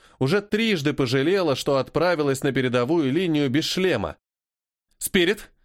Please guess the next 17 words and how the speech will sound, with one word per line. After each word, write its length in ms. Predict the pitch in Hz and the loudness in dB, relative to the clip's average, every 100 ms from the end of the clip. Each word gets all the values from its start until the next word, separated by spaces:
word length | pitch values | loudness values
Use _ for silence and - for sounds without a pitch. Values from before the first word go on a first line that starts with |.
| _ _ | _ _
десять 400 | 131 151 185 190 | 0 2 0 0
очков 280 | 175 - 190 | -2 0 -2
в 20 | |
стрельбу, 540 | - 160 160 156 202 - _ _ | 0 0 0 0 -2 -6 _ _
пять 280 | - 190 180 | -2 0 0
в 40 | 143 | 0
здравый 340 | 156 190 165 | 2 2 0
смысл, 500 | 170 175 151 214 208 | 0 0 0 0 -2
чтобы 300 | - 196 165 | -2 0 0
больше 260 | 156 143 - | 0 -2 -2
так 120 | 147 | 0
не 140 | 160 | 0
делать, 340 | 139 151 175 - _ - - | 0 -2 -2 -10 _ -20 -2
и 120 | 170 | -2
пять 240 | 165 208 208 | 2 0 0
в 60 | |
предвидение!» 680 | 208 208 185 190 160 151 139 | -2 0 0 2 2 0 -2